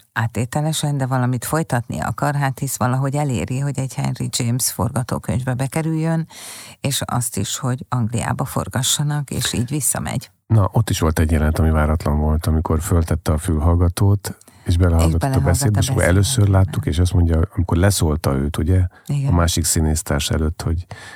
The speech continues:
Speaker 2: ki
Speaker 1: Hogy
Speaker 2: volt
Speaker 1: ő
Speaker 2: az,
Speaker 1: egy
Speaker 2: aki
Speaker 1: senki.
Speaker 2: be-, egy se-, csak egy senki. Akkor is egy kicsit így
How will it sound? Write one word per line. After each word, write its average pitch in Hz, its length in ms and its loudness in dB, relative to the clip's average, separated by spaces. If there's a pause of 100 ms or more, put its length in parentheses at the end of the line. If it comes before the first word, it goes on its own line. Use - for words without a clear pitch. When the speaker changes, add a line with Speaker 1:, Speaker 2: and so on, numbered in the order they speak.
(120)
Speaker 2:
ki - 140 -6
Speaker 1:
Hogy 78 100 2
Speaker 2:
volt 82 140 2
Speaker 1:
ő - 40 2
Speaker 2:
az, 80 120 2
Speaker 1:
egy 82 80 4
Speaker 2:
aki 73 80 0
Speaker 1:
senki. 73 260 0
Speaker 2:
be-, 139 80 -4
egy 107 100 2
se-, - 300 0
csak 95 200 -2
egy - 100 -4
senki. - 500 -4 (720)
Akkor - 360 -2
is - 140 -4
egy - 60 -4
kicsit - 320 -4
így 76 280 -4